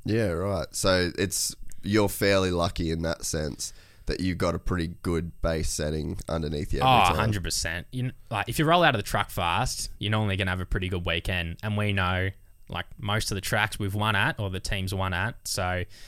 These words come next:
Speaker 2: when you roll out, you got a car that's gonna be very close. You know, if you roll out with a bad car, bad bike, and you're chasing it all weekend,
Speaker 1: Yeah.
Speaker 2: you know, the result's not always gonna be there.
Speaker 1: And how much time, are you a guy that likes to spend a bunch of time in the sim?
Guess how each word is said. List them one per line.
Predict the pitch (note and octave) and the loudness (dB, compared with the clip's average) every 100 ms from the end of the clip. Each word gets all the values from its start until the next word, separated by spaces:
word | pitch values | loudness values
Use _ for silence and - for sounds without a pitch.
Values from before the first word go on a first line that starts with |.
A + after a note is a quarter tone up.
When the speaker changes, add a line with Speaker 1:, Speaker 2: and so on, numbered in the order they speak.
| - - - | -16 -16 -6
Speaker 2:
when | G2+ | -2
you | G2 | 2
roll | G#2 G2+ G2+ | 4 4 6
out, | G2+ F#2 | 4 4
you | G2+ | 2
got | G#2+ | 2
a | F#2+ | 2
car | - G2+ F#2 F2+ | 2 4 4 2
that's | F#2 - | 0 -2
gonna | G2 | 0
be | F#2+ | 0
very | F2+ F#2+ E2+ | 0 2 0
close. | - E2+ E2+ - - - - | -2 -2 -2 -4 -6 -8 -10
You | - | -10
know, | |
if | E2+ | -8
you | - | -2
roll | A2 G#2 | 2 4
out | G2+ F#2 | 4 0
with | F#2 | -4
a | |
bad | E2+ G2+ E2+ - | -2 0 0 0
car, | G2+ F#2+ G2 | 0 2 2
bad | F#2+ E2+ F2 | 0 -2 -2
bike, | F#2 F2 F2 F#2 | -2 0 0 -2
and | F#2+ | -4
you're | F2 | -6
chasing | - F#2 F2 G2+ | -4 -2 -2 -2
it | F2+ | -4
all | F2 F2 | -4 -2
weekend, | E2 - F2 F2 F#2 | -2 -2 -2 -2 -2
Speaker 1:
Yeah. | F2+ D#2+ D2 F2+ - - | 0 0 -2 -6 -10 -18
Speaker 2:
you | - D2 | -12 -10
know, | E2+ | -8
the | F#2+ | -6
result's | F#2+ F2+ E2+ E2+ - | -4 -4 -4 -4 -6
not | F#2 F#2 | -6 -6
always | E2+ E2 - | -4 -6 -6
gonna | E2 | -8
be | D#2+ E2 | -6 -6
there. | - F2+ - - - | -6 -6 -8 -10 2
Speaker 1:
And | B2 A#2+ - | 4 4 2
how | C3 E3+ | 4 4
much | G3 - | 4 2
time, | - A#2 A2+ G#2 F#2+ - - | 2 4 6 4 0 -6 -2
are | F2 | 2
you | A2 A#2+ C3 | 2 2 0
a | |
guy | - A2+ G#2 | 0 2 2
that | G2+ C#2 | 2 2
likes | E2+ - | 0 0
to | - | -2
spend | - F#2 F#2 | -2 0 0
a | |
bunch | F2+ F2+ | 0 -2
of | - | -2
time | F2 F2 F2 | -2 0 -2
in | |
the | E2 | -4
sim? | - D#2+ G#2+ | -4 -4 -6